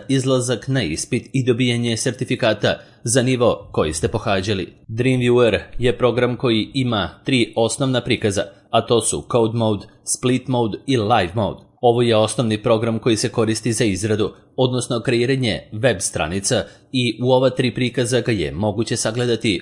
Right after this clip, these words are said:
u zavisnosti od onoga što želite da vidite u određenom trenutku. Code Mode služi za pregled samo kodova, bez pravog vizualnog izgleda vaše web stranice. Kada koristite Split Mode,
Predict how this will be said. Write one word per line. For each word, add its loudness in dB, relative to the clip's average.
u 0
zavisnosti 0
od 0
onoga 0
što 0
želite 4
da 2
vidite 0
u 0
određenom 0
trenutku. 0
Code 2
Mode 2
služi 0
za 2
pregled 0
samo -4
kodova, 2
bez -2
pravog -2
vizualnog 0
izgleda 2
vaše 0
web 0
stranice. -2
Kada 2
koristite 0
Split -2
Mode, 0